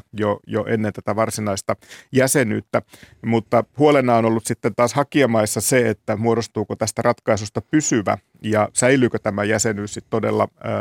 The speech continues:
täysjäsenyys kaikkine oikeuksineen, velvollisuutena-,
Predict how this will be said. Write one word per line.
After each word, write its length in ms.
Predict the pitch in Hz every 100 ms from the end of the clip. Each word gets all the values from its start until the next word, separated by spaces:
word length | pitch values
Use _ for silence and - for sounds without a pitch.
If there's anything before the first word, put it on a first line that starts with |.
| 98
täysjäsenyys 840 | - 127 123 113 104 110 98 104 -
kaikkine 440 | 110 - 113 104
oikeuksineen, 680 | 113 104 110 101 - 107 101
velvollisuutena-, 880 | 104 104 104 104 101 - 101 101